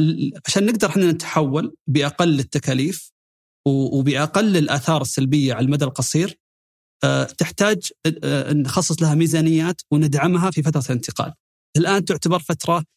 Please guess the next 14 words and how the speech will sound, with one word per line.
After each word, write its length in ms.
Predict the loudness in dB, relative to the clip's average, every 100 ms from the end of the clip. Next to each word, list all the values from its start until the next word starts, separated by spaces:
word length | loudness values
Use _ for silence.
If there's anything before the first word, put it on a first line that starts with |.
| _ -4
آه، 280 | -2 0 -2 -2
يعني، 200 | 0 2
أو 100 | 2
بدينا 360 | 2 4 4
ندخل 300 | 2 0 -2
الحين 260 | -4 0 0
في 140 | 0
فترة 260 | -2 -2 -2
قد 140 | -2
تكون 280 | -2 0 2
مريحة. 440 | 4 2 0 -6 -12 _ _ 0
في 240 | 2 2
خمس 240 | 0 0 0
سنوات، 500 | 0 2 2 0